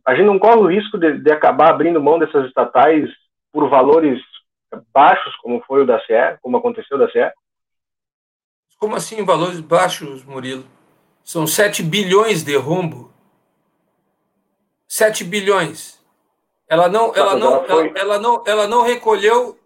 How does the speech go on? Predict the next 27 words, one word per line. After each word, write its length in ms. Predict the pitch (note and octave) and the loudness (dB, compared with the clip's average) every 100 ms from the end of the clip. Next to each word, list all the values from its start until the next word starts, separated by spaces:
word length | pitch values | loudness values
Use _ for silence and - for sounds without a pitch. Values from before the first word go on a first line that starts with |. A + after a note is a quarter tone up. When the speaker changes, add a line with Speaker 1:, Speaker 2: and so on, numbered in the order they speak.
| _ - | _ -4
Speaker 2:
três 400 | G#3+ C4 A#3+ F#3 | -2 0 -2 -8
vírgula 460 | G#3 A3+ G#3+ G#3+ | -14 -14 -8 -6
dois 420 | D#3+ C#3+ A3+ G#3+ | -6 -4 -4 -4
bilhões. 680 | E3 D3+ A3+ G3+ G#3 A#3+ F3 | -12 -14 -12 -4 -4 -4 -10
Isso 200 | - - | -12 -10
aí 100 | G#3+ | -6
é 60 | A3+ | -4
sonegação. 680 | - A#3 A#3+ A#3+ G#3+ F#3 C#3 | -4 -4 -2 -2 -2 -4 -6
Se 160 | - E3 | -10 -14
tu 120 | A3 | -6
sonegar, 500 | B3+ A3 G3 G3+ G#3+ | -2 -2 -2 -2 -4
tu 60 | |
vai 180 | G3+ A3+ | -4 -6
preso. 460 | A3+ F3+ D3 - _ _ _ _ _ _ _ _ _ - | -6 -8 -8 -12 _ _ _ _ _ _ _ _ _ -8
Ou 140 | F#3 | -2
pelo 200 | G#3+ G#3 | 0 0
menos 260 | G3+ A3+ A3 | 0 -2 -2
te 140 | A3 | -4
cortam 400 | A3 A3 G#3+ G#3 | 0 0 0 -4
todo 180 | A3+ A3+ | -2 0
o 40 | |
teu 160 | A3+ A3 | -2 -2
crédito. 440 | G3 E3 - - _ | -2 -4 -6 -14 _
Tu, 440 | A3+ B3 C4 C4 _ _ _ _ _ _ _ - | -8 -6 -6 -10 _ _ _ _ _ _ _ -4
eu, 540 | F3+ A3+ A#3+ A#3 - _ _ _ _ _ _ _ _ _ | 0 2 2 -2 -12 _ _ _ _ _ _ _ _ _
o 140 | D#3 D3 | -20 -8
Kleiser, 640 | F#3 A3 A#3+ A3 - - | 0 0 0 -6 -12 -14